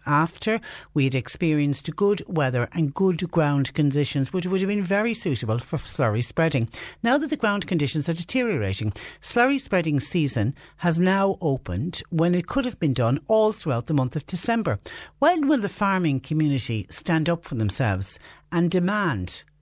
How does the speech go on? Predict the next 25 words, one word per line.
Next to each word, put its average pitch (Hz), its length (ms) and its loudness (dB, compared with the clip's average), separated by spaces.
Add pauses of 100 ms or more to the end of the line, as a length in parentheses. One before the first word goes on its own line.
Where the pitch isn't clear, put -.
(240)
that 160 140 2
farming 185 500 2
can't - 580 -4 (140)
be 147 120 2
based 139 640 -2 (100)
on 131 280 0 (120)
calendar 131 600 -2
dates? 135 680 -4 (340)
Kind 170 320 0
regards, 135 520 -2 (260)
says, 147 300 0
uh, 143 140 2
Christy 180 300 -4
by 151 100 0
text 147 320 -4
to 156 140 -6
oh 160 160 0
eight 135 160 -2
six - 380 -4
two, 165 300 -2 (280)
one 156 240 2
oh 147 100 4
three, 139 440 -2
one 131 440 0 (100)
oh 120 440 0